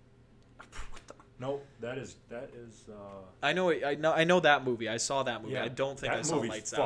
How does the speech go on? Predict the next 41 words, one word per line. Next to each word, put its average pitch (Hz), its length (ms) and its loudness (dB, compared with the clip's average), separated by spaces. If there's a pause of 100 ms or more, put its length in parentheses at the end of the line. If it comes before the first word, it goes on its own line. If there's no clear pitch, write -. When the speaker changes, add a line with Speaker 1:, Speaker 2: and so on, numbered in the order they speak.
(180)
Speaker 2:
fucked. - 120 -20
Speaker 1:
Hush - 280 -2
is 220 200 -2
with 165 140 -6
the 147 80 -4
deaf 127 320 -2
girl. 101 360 -8 (140)
Speaker 2:
That - 160 4
Speaker 3:
Hu-, - 60 -4
Speaker 2:
was, 147 60 -2
Speaker 3:
Hush 240 260 10
is 247 120 -4
with 226 120 0
the 180 60 -2
deaf 151 180 4
Speaker 2:
Hush 233 160 8
Speaker 3:
girl. 262 100 6
Speaker 2:
is 123 100 4
one 120 200 6
of 110 80 2
the 139 120 4
most 123 240 6
amazing 87 460 -4
movies. 90 260 -6
Speaker 3:
Uh, 131 40 -4
that 170 260 6
Speaker 2:
It's - 80 -2
good. 139 320 -2 (200)
Speaker 3:
I, - 80 4
I - 40 8
watched 311 260 4
that 165 100 4
one 147 120 -2
time. 143 140 -2
That 180 120 2
was 113 100 -6
really 120 320 -4
fucking 104 200 2
Speaker 2:
That, 180 140 6
Speaker 3:
good. 95 140 -6
Speaker 2:
that, 127 240 0